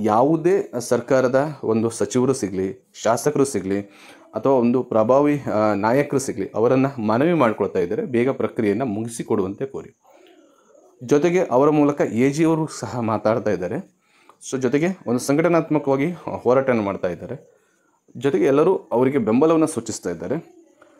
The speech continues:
ಇನ್ನೊಂದು, ಆ, ತಂಡ ಏನು ಕೋರ್ಟ್ ಮೂಲಕ ಹೋರಾಟವನ್ನು ಮಾಡ್ತಾ ಇದೆ. ಒಟ್ಟಾರೆಯಾಗಿ ಅಲ್ಲೂ ಸಹ ಬೇಗ ಈ ಪ್ರಕ್ರಿಯೆ ಮುಗಿಯುವಂತಹ ಸಾಧ್ಯತೆ ಇದೆ. ಒಂದನ್ನು ಗಮನಿಸಬೇಕು, ಇಲ್ಲಿ ನಾಲ್ಕು ಸಾವಿರ ಅಭ್ಯರ್ಥಿಗಳಿಂದಲೇ ಇಷ್ಟೊಂದು ಸಂಘಟನಾತ್ಮಕ ಹೋರಾಟ ನಡೀತಾ ಇದೆ.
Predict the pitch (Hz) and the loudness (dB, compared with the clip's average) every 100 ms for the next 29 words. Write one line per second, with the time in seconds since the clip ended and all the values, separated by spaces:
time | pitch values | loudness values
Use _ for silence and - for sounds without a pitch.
0 | _ _ _ 156 196 208 196 175 139 135 | _ _ _ 2 4 4 2 2 2 2
1 | 127 - - - 311 139 135 147 151 - | -2 -14 -20 -10 0 2 4 2 -2 -4
2 | 117 127 127 139 156 147 123 117 113 117 | -2 -2 0 2 2 2 2 2 0 -8
3 | - 113 117 98 92 87 - 90 160 160 | -4 -2 0 0 -2 -6 -8 -4 0 2
4 | 165 165 147 151 233 - - - 113 165 | 2 2 2 0 -4 -10 -20 -4 0 0
5 | 202 131 95 69 - - 110 131 165 180 | 0 -2 -2 -6 -8 -12 -2 0 2 2
6 | 143 117 113 - 131 139 113 113 127 117 | 0 -2 -4 -2 0 2 2 2 2 0
7 | 123 120 117 98 113 95 - _ _ _ | -4 -4 -2 0 0 0 -4 _ _ _
8 | _ _ _ _ _ - 120 165 202 185 | _ _ _ _ _ -2 2 4 4 4
9 | 143 143 143 123 - - 117 165 131 104 | 2 2 0 -4 -4 -4 0 2 2 0
10 | - - 143 147 113 120 127 135 127 131 | -2 0 2 4 2 0 0 2 2 4
11 | 127 135 175 - - 151 147 147 113 123 | 2 2 0 -2 0 2 2 0 -2 0
12 | 127 131 131 131 110 104 117 120 104 120 | 2 0 -2 -2 0 2 2 0 -2 0
13 | 98 | -2